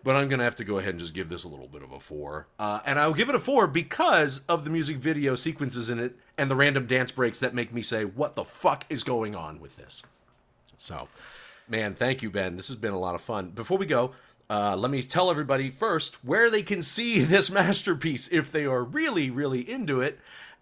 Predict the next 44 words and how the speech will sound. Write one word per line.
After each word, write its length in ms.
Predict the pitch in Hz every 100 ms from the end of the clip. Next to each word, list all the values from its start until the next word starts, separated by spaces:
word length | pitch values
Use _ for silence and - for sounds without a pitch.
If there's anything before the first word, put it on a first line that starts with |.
| _
And 400 | 160 160 160 160
they 120 | 180 277
can 180 | 285 180
find 280 | 226 277
it 120 | 277 277
on 360 | 233 269 285 277 - - -
Amazon 440 | 233 247 226 247
Prime. 360 | 208 233 226 - -
You 120 | 131
can 140 | 135 131
buy 260 | 143 147
or 160 | 143 123
rent 240 | 127 127
it 140 | 131 135
from 540 | - 117 110 107 107
three 240 | - 117
ninety-nine 520 | 123 120 117 110 110 107
as 220 | 101 101
of 120 | 92
this 220 | 92 -
recording. 480 | 82 - 139 131 123 - - - - _ -
And, 500 | 90 95 98 98 92
uh, 260 | 95 101 104
you 80 |
can 100 | 113
find 220 | - 131 147
it 60 |
on 120 | 151
V 120 | 139 156
H 200 | 156 180
S 240 | 240 147
if 160 | 117 -
you're 220 | 110 107
as 180 | 101 107
enterprising 500 | 117 110 120 110 113
as 80 | 101
Ben. 320 | 139 214 240 - - - - -
And 380 | 98 113 117 104
there 140 | - 120
you 100 | 120
have 180 | 139 135
it. 80 | 123
Now, 80 |
Ben, 480 | 143 226 240 190 269